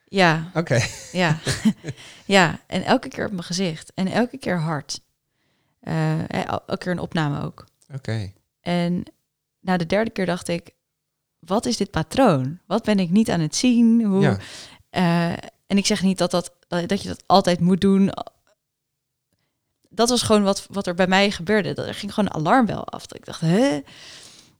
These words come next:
Speaker 1: Ehm,
Speaker 2: Iets vertelt mij
Speaker 1: ja,
Speaker 2: hier iets.
Speaker 1: en ik hou van taal en ik hou van metafoor. En ik wilde heel graag het meta-, the bigger picture zien, het metafoor. En ik realiseerde me gewoon dat, dat,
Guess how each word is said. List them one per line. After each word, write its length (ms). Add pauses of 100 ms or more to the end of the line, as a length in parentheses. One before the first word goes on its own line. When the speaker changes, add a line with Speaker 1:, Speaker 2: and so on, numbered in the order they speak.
Speaker 1:
Ehm, 400
Speaker 2:
Iets 180
vertelt 360
mij 360 (240)
Speaker 1:
ja, 280
Speaker 2:
hier 140
iets. 160
Speaker 1:
en 60
ik 60
hou 140
van 200
taal 220
en 80
ik 80
hou 120
van 100
metafoor. 640
En 140
ik 140
wilde 240
heel 120
graag 240
het 80
meta-, 360
the 80
bigger 240
picture 360
zien, 100
het 140
metafoor. 580 (600)
En 160
ik 100
realiseerde 520
me 100
gewoon 340
dat, 220 (100)
dat, 280